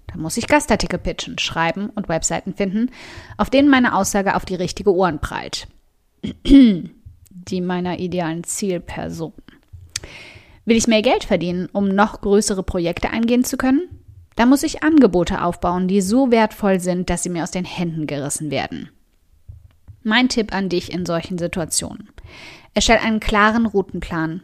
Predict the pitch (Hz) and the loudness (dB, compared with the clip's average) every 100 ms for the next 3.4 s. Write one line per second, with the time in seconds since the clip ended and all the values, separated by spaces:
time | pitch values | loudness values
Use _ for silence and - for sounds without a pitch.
0 | - - 196 190 - 202 196 196 208 - | -14 -2 -2 -2 0 0 2 0 -2 -2
1 | 214 202 208 - 233 254 254 185 180 180 | -2 -2 -2 0 2 2 2 -2 0 0
2 | - - 185 165 156 156 156 - 170 175 | -2 -8 -8 -6 -4 -4 -6 -4 -4 -4
3 | 139 143 - - | -4 -6 -8 -12